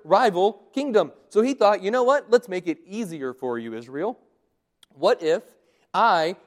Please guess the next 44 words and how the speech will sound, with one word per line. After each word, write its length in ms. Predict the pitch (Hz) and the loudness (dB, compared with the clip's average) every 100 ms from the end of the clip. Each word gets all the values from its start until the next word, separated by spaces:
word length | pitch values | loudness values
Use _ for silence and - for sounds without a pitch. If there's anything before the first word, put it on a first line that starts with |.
| _ | _
create 480 | 214 185 160 165 | -2 0 0 -2
two 280 | - 220 214 | -8 -8 -6
new 220 | 175 262 | -6 -6
altars? 600 | - 147 - 120 87 - _ _ _ _ | -2 -2 -4 -18 -20 -20 _ _ _ _
I'm 60 | 127 | -20
gonna 100 | 127 | -6
pick 260 | 254 190 | -6 -4
these 180 | 214 196 | -8 -8
cities, 420 | - 156 117 98 | -6 -6 -6 -12
Dan 280 | 151 180 190 | -8 -6 -8
and 100 | 170 | -6
Bethel. 400 | 143 135 123 123 _ _ | -6 -6 -8 -10 _ _
I'll 180 | 180 220 | 0 2
make 200 | 190 147 | 0 -4
new 260 | 190 311 | -2 2
altars 440 | 196 156 156 151 131 | 2 2 -4 -8 -4
there 340 | 135 147 190 _ | -4 -2 -4 _
with 160 | 151 185 | -4 -4
some 120 | 233 | -4
idols, 440 | 202 180 196 - - 196 - | -2 2 2 0 -4 -8 -8
<laughs> 240 | _ _ | _ _
and 120 | 185 | -2
you 100 | 233 | 0
can 180 | 233 208 | 0 2
go 260 | 214 240 220 | 6 6 6
there 400 | 233 233 202 208 - | 4 4 2 -2 -6
and 120 | 180 | -4
offer 260 | 180 196 214 | 2 2 0
your 160 | 220 202 | 0 2
worship 380 | 170 175 208 | 2 2 0
of 100 | 214 | 0
Yahweh 500 | 170 147 143 156 196 196 _ | 0 0 2 2 0 -2 _
there." 520 | 165 233 220 135 92 _ _ _ _ _ _ _ _ _ _ _ | 0 2 2 -2 -8 _ _ _ _ _ _ _ _ _ _ _
It's 100 | _ | _
the 160 | - - | -16 -6
easy 300 | 277 196 160 | -4 -4 -8
way 220 | 131 120 | -8 -8
out. 220 | 107 87 _ _ _ _ _ _ _ _ _ _ _ _ _ _ _ _ | -8 -14 _ _ _ _ _ _ _ _ _ _ _ _ _ _ _ _
But 80 | 123 | -10
that 140 | 120 | -8
wasn't 320 | 131 180 185 | -4 -4 -4
what 140 | 156 147 | -12 -10
God 260 | 120 117 | -10 -10
wanted, 340 | 160 202 123 | -12 -14 -16